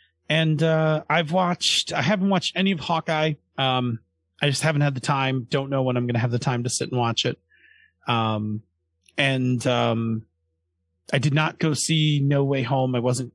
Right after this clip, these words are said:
quite comfortable enough to go to the theater. I think when it came out was around the same time my parents were out at Christmas time, so I wasn't really comfortable, um,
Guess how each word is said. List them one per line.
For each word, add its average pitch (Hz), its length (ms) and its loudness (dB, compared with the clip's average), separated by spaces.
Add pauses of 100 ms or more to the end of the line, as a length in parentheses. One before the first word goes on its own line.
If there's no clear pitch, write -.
quite 139 240 -4
comfortable 139 440 -2
enough 127 340 -4
to 120 280 -2 (680)
go 160 200 4
to 147 100 0
the 131 140 -2
theater. 156 520 0
I 131 40 0
think 147 240 -2
when 135 100 -2
it 127 100 -10
came 139 220 -4
out 139 220 0
was 139 160 0
around 127 220 0
the 123 60 -2
same 135 200 -2
time 131 160 -2
my 123 80 0
parents - 400 -2
were 127 100 0
out 123 100 2
at 120 80 -6
Christmas - 380 -2
time, 143 380 0
so 127 140 0
I 117 40 2
wasn't 120 260 0
really 120 180 0
comfortable, 117 580 -4 (560)
um, 117 540 -2